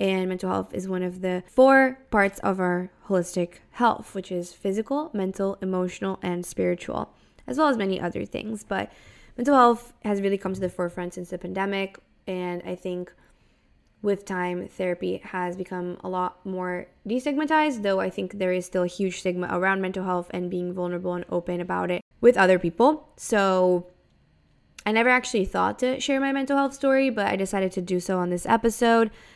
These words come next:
And I've tried to record this intro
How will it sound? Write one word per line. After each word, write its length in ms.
And 420
I've 160
tried 240
to 80
record 720
this 400
intro 580